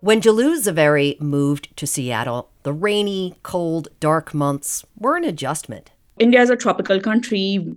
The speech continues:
Speaker 2: In Bombay, we just mainly have two weather, hot and hotter. I've never experienced gray skies or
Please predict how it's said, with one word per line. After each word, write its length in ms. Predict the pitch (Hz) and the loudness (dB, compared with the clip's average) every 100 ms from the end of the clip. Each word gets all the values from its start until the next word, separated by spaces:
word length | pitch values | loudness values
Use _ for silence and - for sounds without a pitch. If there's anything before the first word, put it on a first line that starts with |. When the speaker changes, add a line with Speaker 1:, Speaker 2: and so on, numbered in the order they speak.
| _ - | _ -2
Speaker 2:
In 180 | 190 180 | 0 4
Bombay, 360 | 175 175 190 | 4 6 4
we 180 | 190 185 | 2 -2
just 320 | - 196 196 | -4 -4 0
mainly 340 | 208 175 170 190 | 2 4 4 2
have 240 | 170 - | 0 -4
two 160 | - 185 | -2 2
weather, 600 | 170 143 156 165 208 - _ _ _ | 2 2 2 0 -2 -12 _ _ _
hot 300 | 175 170 170 | 0 0 -2
and 160 | - 160 156 | 0 0 0
hotter. 440 | 156 156 156 262 - _ _ _ _ _ | -2 0 -2 -2 -8 _ _ _ _ _
I've 80 | 226 | 2
never 180 | 233 269 | 4 4
experienced 800 | 226 - 226 190 208 220 - - _ - - - _ _ _ _ - 170 | 2 -4 -2 0 2 0 -2 -14 _ -20 -20 -20 _ _ _ _ -8 -6
gray 280 | 147 214 180 | 2 6 6
skies 680 | 208 - 180 160 156 151 151 | 4 0 -2 0 0 -2 0
or 400 | 160 151 151 160 | 0 0 -2 -4